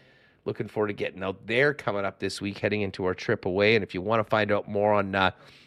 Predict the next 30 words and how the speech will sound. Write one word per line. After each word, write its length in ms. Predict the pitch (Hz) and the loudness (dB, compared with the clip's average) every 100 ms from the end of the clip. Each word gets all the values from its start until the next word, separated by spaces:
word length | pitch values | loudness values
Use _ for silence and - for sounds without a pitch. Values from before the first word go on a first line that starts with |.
| - | -6
Breezy 240 | 117 113 | -4 -2
Bend's 280 | 110 104 98 | 0 0 -2
waiting 420 | 92 107 127 127 | -4 -2 0 2
list 260 | 101 95 - | 0 -2 -4
for 180 | - 113 | -2 0
next 320 | 117 110 - | 0 -4 -4
year 140 | 113 110 | -4 -2
to 80 | 101 | -2
make 260 | 101 101 | -4 -4
it 220 | 92 107 | -4 -2
your 120 | 120 110 | 0 2
long-term 540 | 107 107 104 117 107 | 2 0 0 -2 0
golfing 380 | 104 107 101 101 | 2 2 2 -2
home 220 | 107 104 | -2 -2
for 100 | - | -4
you 180 | 101 104 | -4 -2
and 80 | 101 | -4
your 100 | 92 | -2
family, 500 | 117 110 107 104 - - - - | 2 2 4 0 -2 -12 -20 0
breezybend 500 | 151 139 135 131 127 | 2 2 4 4 6
dot 200 | 123 117 | 4 4
C 220 | - 110 | 0 2
A, 180 | 110 - - - | 4 2 -8 -8
or 60 | 110 | -4
give 220 | 113 117 | 2 2
a 40 | |
call 400 | 110 127 110 101 - - - | 2 4 6 4 0 -14 -2
to 120 | 131 | 2
our 100 | 107 | 2
pal 460 | - - 107 98 | 2 2 4 4